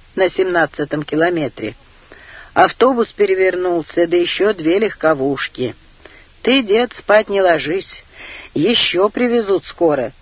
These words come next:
Не оставлять же их на шоссе до утра». «Царица небесная», вздохнул Михалыч и заторопился внутрь. «Ребятки, сейчас покажу, куда складывать».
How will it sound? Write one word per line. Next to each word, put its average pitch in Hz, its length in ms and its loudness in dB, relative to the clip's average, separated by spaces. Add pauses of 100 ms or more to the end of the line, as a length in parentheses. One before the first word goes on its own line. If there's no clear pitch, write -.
(160)
Не 190 120 0
оставлять 180 600 2
же 214 180 0
их 170 140 -4
на 185 160 0
шоссе 180 580 0
до 156 180 0
утра». 139 440 -2 (880)
«Царица 170 600 -6
небесная», 135 840 -8 (520)
вздохнул 147 580 -2
Михалыч 135 720 -4 (580)
и 240 120 2
заторопился 180 1000 -4
внутрь. 120 520 -8 (680)
«Ребятки, 180 760 0
сейчас 247 440 0
покажу, 226 600 0 (240)
куда 180 320 2
складывать». 139 760 -4